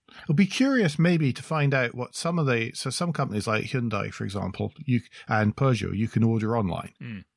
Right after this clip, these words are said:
Speaker 1: And it'll be interesting to see if, if that has an effect on their numbers, or if people have just already decided what they want. And if they were gonna buy a Hyundai, they'll, they'll buy a Hyundai. If they were gonna buy a Volkswagen, they'll, they'll buy a Volkswagen when they can,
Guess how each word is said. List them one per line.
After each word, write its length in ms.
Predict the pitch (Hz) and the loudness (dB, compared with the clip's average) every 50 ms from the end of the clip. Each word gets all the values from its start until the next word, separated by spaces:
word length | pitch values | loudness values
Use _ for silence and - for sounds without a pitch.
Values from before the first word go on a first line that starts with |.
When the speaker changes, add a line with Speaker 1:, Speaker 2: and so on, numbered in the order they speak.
| _ | _
Speaker 1:
And 100 | - 131 | 0 2
it'll 100 | 135 131 | 2 4
be 180 | 131 139 139 147 | 4 4 4 4
interesting 580 | 156 160 147 - 139 131 117 - - 131 117 110 | 4 2 2 0 0 -2 -2 -2 -2 -4 -4 -2
to 80 | - 113 | -4 -6
see 320 | - - 127 120 113 110 | -6 -4 -2 -2 0 0
if, 200 | 110 104 - - - | -2 -4 -6 -10 -12
if 140 | 110 107 - | -12 -12 -8
that 220 | - 110 107 104 | -6 -4 -4 -4
has 240 | - - 107 104 - | -4 -4 -4 -2 0
an 80 | 110 104 | 0 -2
effect 360 | - - 107 98 - - - | -2 -4 -8 -8 -8 -8 -6
on 140 | 101 101 101 | -4 -4 -2
their 160 | 95 92 92 | -2 -2 -2
numbers, 440 | 95 107 107 104 95 - - - - | -2 -2 -2 -2 -4 -4 -6 -8 -8
or 80 | - - | -8 -10
if 100 | - - | -8 -8
people 240 | - - - - - | -8 -8 -8 -10 -12
have 80 | - | -12
just 240 | - - - - _ - - - - - - - - - - | -12 -14 -16 -16 _ -20 -18 -18 -16 -16 -14 -16 -8 -2 0
already 240 | 113 110 104 104 | 2 4 4 4
decided 500 | 92 98 107 - - 113 98 92 92 - | 2 2 0 0 0 2 0 0 0 -4
what 120 | - - - | -6 -6 -4
they 80 | 113 | -2
want. 300 | 107 110 107 104 101 113 - - | -2 0 0 0 -2 -4 -2 0
And 200 | 117 107 101 - - _ _ _ _ _ _ _ _ _ _ _ _ _ _ _ _ _ _ _ _ _ _ _ - - | 0 0 0 0 -4 _ _ _ _ _ _ _ _ _ _ _ _ _ _ _ _ _ _ _ _ _ _ _ -6 -4
if 80 | 113 - | 0 2
they 60 | - 113 | 4 4
were 80 | 110 101 | 4 4
gonna 180 | 120 110 110 98 | 4 2 2 2
buy 200 | - 98 101 98 | 2 2 2 0
a 40 | |
Hyundai, 420 | 90 - 107 98 101 95 92 92 92 | 0 -2 -4 -4 -4 -4 -4 -4 -2
they'll, 160 | 95 95 92 - _ | -4 -4 -6 -8 _
they'll 120 | - 101 | -8 -8
buy 240 | 92 - - 92 90 | -6 -4 -2 0 0
a 40 | 87 | 2
Hyundai. 360 | 87 107 98 92 90 87 87 | 2 0 0 0 0 -2 -2
If 80 | 90 - | -2 -2
they 80 | 101 | -2
were 100 | 92 95 | -2 -2
gonna 200 | 92 - 98 98 | -2 -2 -2 -2
buy 280 | 101 - 98 98 98 92 | 0 2 2 4 4 2
a 180 | 90 90 85 - - - - - - - - - - _ 107 | 2 0 -2 -6 -10 -18 -20 -20 -20 -20 -20 -20 -16 _ -2
Volkswagen, 600 | 110 117 113 - - 101 87 90 85 104 92 95 | -2 -2 -2 -2 -2 -2 -2 -2 -2 -2 0 0
they'll, 180 | 98 92 - - _ - | 0 0 -2 -6 _ -4
they'll 100 | 107 98 | -4 -2
buy 240 | 95 123 123 113 104 | 2 2 2 2 2
a 40 | |
Volkswagen 600 | 101 117 123 135 120 - 110 95 95 90 117 117 - - - - _ - | 2 0 0 0 -2 -2 -2 -2 2 2 2 2 2 -2 -8 -20 _ -6
when 180 | 107 107 98 | -4 -2 -2
they 80 | 95 92 | -2 -2
can, 440 | - - 110 101 92 87 90 90 | 0 0 0 2 2 0 0 -2